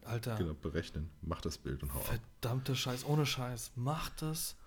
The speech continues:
Speaker 1: geh weiter und fertig. Schick
Speaker 2: Hm.
Speaker 1: es ihm zu. Wer, wer sagt dir denn, dass, äh,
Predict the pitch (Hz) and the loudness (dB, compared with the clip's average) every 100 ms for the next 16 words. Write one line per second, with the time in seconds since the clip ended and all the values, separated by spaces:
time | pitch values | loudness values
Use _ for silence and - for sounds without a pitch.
0 | - - - - - 120 113 113 139 135 | -18 -16 -14 -10 -2 0 2 0 0 2
1 | 135 120 117 110 - 127 117 113 - - | 0 0 -2 -2 -2 -2 -2 -4 -8 -14
2 | - 131 - 139 107 - - - 120 110 | -14 -4 0 2 0 -2 -6 -6 -6 -4
3 | - 151 175 202 - - - - - - | -4 0 2 0 -8 -20 -20 -16 -12 -10
4 | - - 131 127 127 139 180 - 139 127 | -10 -8 -2 0 0 -2 -6 -4 -2 0
5 | 131 143 127 127 - - | 0 0 -2 0 -2 -6